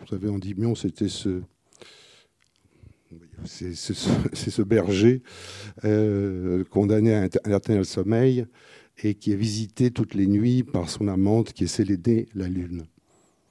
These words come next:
Et il y a un tableau très beau de Girodet, qui est le sommeil d'Endymion, dont va parler Roland Barthes assez longuement d'ailleurs. Et ce, le plan de, ce n'est pas la même anatomie, ce n'est pas le même sexe,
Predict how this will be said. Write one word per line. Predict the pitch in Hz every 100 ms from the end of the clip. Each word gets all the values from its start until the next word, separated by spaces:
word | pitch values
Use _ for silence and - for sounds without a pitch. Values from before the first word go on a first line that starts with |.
| _ _ _ _ _ -
Et | 104 104 104
il |
y | 98
a | 92
un | 73 - - _ _
tableau | 82 76 90
très | - 87
beau | 76 82
de |
Girodet, | - 69 78 80 87
qui | 90 -
est |
le |
sommeil | 78 92 87 87
d'Endymion, | 85 80 95 98 - _ - - _
dont | -
va | 87
parler | - 80 85
Roland | 87 87
Barthes | 80 85 82
assez | 80 -
longuement | 82 78 73 78
d'ailleurs. | 73 78 73 78 _ _ - - _ _
Et | 101 98
ce, | -
le | - 98
plan | - 104 110 110 101
de, | 85 78 69
ce | 65 -
n'est | 67
pas | 82
la | 78
même | 69 76 71 69 - - - _ _ - -
anatomie, | 101 92 98 107
ce | 135 107
n'est |
pas | 98
le | 90
même | 87 92
sexe, | 120 120